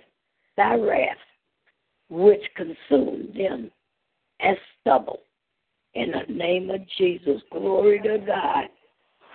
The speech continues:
Letting you know now, it says,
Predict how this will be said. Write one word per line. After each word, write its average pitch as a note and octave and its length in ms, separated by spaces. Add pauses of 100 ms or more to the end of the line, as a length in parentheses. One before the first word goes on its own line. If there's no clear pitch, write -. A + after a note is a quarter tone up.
(480)
Letting A3 480
you B3 80
know B3+ 360
now, A#3+ 420 (340)
it - 280
says, G3 340